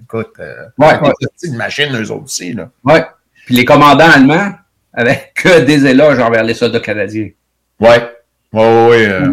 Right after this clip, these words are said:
Speaker 2: des éloges. Ils disaient qu'on était supérieur en, supérieur en mobilité, supérieur en tactique, on s'infiltrait. Euh,
Speaker 1: Qu'est-ce
Speaker 2: mais en tout cas,
Speaker 1: qui explique, euh, qu'est-ce qui explique ça, selon toi, Roger, avec l'expérience que t'as à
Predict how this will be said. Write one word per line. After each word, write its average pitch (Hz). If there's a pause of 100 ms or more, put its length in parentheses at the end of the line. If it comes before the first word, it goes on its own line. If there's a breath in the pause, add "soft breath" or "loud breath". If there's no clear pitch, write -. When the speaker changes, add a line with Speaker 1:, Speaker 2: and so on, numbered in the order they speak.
Speaker 2:
des 123
éloges. 104 (120)
Ils 87
disaient 104
qu'on 110
était 110
supérieur 135
en, 110 (580)
supérieur 127
en 95
mobilité, 113
supérieur 120
en 104
tactique, 139
on 104
s'infiltrait. 123 (640 loud breath)
Euh, 120 (340)
Speaker 1:
Qu'est-ce 277
Speaker 2:
mais 151
en 160
tout 160
cas, 202
Speaker 1:
qui 156
explique, 175
euh, 104 (400)
qu'est-ce -
qui 143
explique 104
ça, 190
selon 101
toi, 151
Roger, 107
avec 131
l'expérience 104
que -
t'as 151
à 98